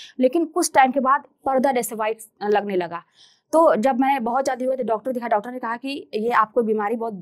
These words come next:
भयंकर बीमारी हो रही है, आयराइटिस हो रही है, और आप इसका इलाज कराइए। तो मैंने सोचा कि इतना ज़्यादा, मतलब, स्ट्रगल भगवान दे सकते हैं कि भाई, तुम सब कुछ कर सकती हो, लेकिन जब तुम्हारी आँख ही हम ले लेंगे, तब तुम क्या कर सकती हो, तब तुम कैसे पढ़ोगी,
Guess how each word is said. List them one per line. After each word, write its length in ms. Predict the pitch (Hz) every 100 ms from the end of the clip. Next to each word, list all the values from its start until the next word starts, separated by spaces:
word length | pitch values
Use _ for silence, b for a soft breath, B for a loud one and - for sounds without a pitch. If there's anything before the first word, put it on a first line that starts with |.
| -
भयंकर 340 | 180 196 202
बीमारी 320 | 233 220 190 220
हो 140 | 233
रही 140 | 233
है, 60 | 240
आयराइटिस 580 | - 202 202 196 254 247
हो 80 | 220
रही 140 | 214
है, 120 | - - b b b
और 60 | 220
आप 160 | 220 254
इसका 180 | 254
इलाज 340 | 233 214 202 196
कराइए। 440 | 185 170 165 180 - b b _
तो 160 | 392 427
मैंने 280 | 320 294 349
सोचा 260 | 311 285
कि 160 | 339 381 - -
इतना 300 | 254 294 349
ज़्यादा, 260 | 320 320 - - 135 185 180 247
मतलब, 260 | 269 302
स्ट्रगल 420 | 247 277 294 311
भगवान 440 | 214 240 247 285 269
दे 140 | 277
सकते 260 | 285 277 269
हैं 120 | 277
कि 220 | 311 339 208
भाई, 180 | 240
तुम 180 | 277 277
सब 200 | 262 262
कुछ 160 | - 339
कर 140 | 302
सकती 260 | 285 269 277
हो, 60 |
लेकिन 140 | 269 269
जब 100 | 269
तुम्हारी 240 | 269 262
आँख 240 | - 233 220
ही 100 | 320
हम 120 | 330
ले 140 | 254 214
लेंगे, 360 | 190 185 302 b b b
तब 120 | 330 330
तुम 100 | 285
क्या 140 | 240
कर 160 | 208 190
सकती 340 | 190 - 180
हो, 180 | 170 185 b b -
तब 120 | 302
तुम 160 | 320 277
कैसे 260 | 262 247
पढ़ोगी, 440 | 214 190 170 190